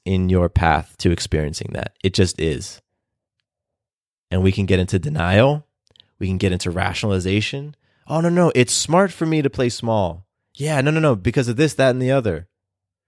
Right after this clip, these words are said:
We can defend. "No, no, no, no, I'm supposed to be in this relationship with that person. Yeah, yeah, yeah, you know, maybe they'll, they'll change. Maybe, maybe the relationship will change. I hope. I don't know how, but maybe it'll just change and get better. And, and, and then at that point, it'll be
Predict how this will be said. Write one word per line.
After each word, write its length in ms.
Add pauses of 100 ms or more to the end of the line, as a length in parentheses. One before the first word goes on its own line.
(360)
We 80
can 160
defend. 460
"No, 120
no, 120
no, 100
no, 260
I'm 140
supposed 400
to 60
be 120
in 80
this 140
relationship 340
with 80
that 160
person. 480 (560)
Yeah, 160
yeah, 120
yeah, 80
you 160
know, 80
maybe 320
they'll, 240
they'll 300
change. 300
Maybe, 400 (200)
maybe 220
the 120
relationship 580
will 60
change. 260
I 80
hope. 440 (260)
I 60
don't 80
know 100
how, 220
but 100
maybe 380
it'll 220
just 240
change 260
and 100
get 140
better. 240
And, 220 (200)
and, 300
and 160
then 120
at 100
that 220
point, 280
it'll 180
be 320